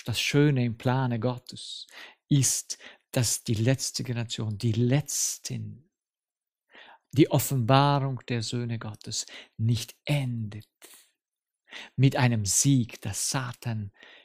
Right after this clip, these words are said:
ihnen was antun kann. Nein, diese gehen durch eine schwierige Zeit, aber sie erreichen,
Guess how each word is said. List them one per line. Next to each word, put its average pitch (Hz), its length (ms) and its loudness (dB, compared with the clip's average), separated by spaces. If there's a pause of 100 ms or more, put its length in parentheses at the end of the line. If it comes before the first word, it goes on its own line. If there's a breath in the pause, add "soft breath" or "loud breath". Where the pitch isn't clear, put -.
(720 loud breath)
ihnen 120 260 4
was 107 300 -2
antun 123 500 -4
kann. 175 400 -14 (1120 loud breath)
Nein, 117 720 2 (500 loud breath)
diese 127 560 6
gehen 120 560 2 (260 loud breath)
durch 123 200 0
eine 113 140 2
schwierige 120 580 0
Zeit, 107 420 -6 (920 loud breath)
aber 113 200 0
sie 113 260 0
erreichen, 110 920 0